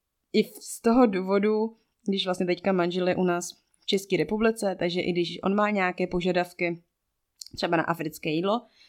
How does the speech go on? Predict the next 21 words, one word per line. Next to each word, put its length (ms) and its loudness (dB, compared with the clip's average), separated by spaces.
tak 140 -2
mě 120 2
prostě 260 -4
nedělá 340 0
problém 340 -2
mu 80 0
ho 140 0
udělat, 520 2
protože 400 -6
si 160 -4
myslím, 340 -2
že 80 0
na 120 0
to 300 -2
má 180 0
právo 840 4
a 400 -2
snažím 360 2
se 140 0
mu 360 2
vyhovět. 580 0